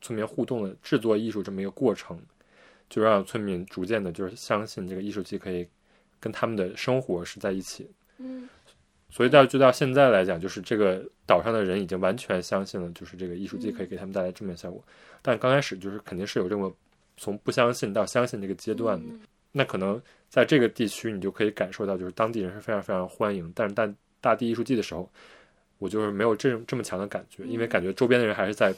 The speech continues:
Speaker 1: 各种各的地啊，
Speaker 2: 观-
Speaker 1: 或者是
Speaker 2: 观-观众，就是有点，哎，这，这里又来人了的感觉。
Speaker 1: 对，对，对。
Speaker 2: 你说的那个，我其实我这次去是有明显的感觉到了。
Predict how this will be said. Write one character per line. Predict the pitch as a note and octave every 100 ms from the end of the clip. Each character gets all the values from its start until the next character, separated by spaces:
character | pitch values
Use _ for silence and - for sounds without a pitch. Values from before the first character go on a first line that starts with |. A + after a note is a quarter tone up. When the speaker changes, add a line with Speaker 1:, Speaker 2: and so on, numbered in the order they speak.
| -
Speaker 1:
各 | C#3+
种 | B2 A2
各 | B2 A#2
的 | F2+
地 | - A#2 G2
啊， | F2+ F2+
Speaker 2:
观- |
Speaker 1:
或 | - G2+
者 |
是 | F#2+
Speaker 2:
观- | C4+ B3+
观 | C4 C4
众， | C#4 C4 C4 A#3+ A#3+
就 | D4+
是 | C4+
有 | B3
点， | C4 A#3
哎， | B3 C4
这， | - C4+ - B3+
这 | C#4
里 | A3+
又 | B3 A#3+
来 | A3
人 | D#4 -
了 | -
的 | A3+
感 | A3+ -
觉。 | -
Speaker 1:
对， |
对， | - -
对。 | -
Speaker 2:
你 | A#3
说 | D4+
的 | F#4
那 | F4+
个， | D#4
我 | A3+
其 | G3+ B3+
实 | D#4+
我 | B3+
这 | C4+
次 | D4
去 | C#4+ D4
是 | - F#4
有 | A#3+
明 | G#3 G3+
显 | C4+
的 | A3
感 | A3 F#2+
觉 | B2
到 | - - -
了。 | -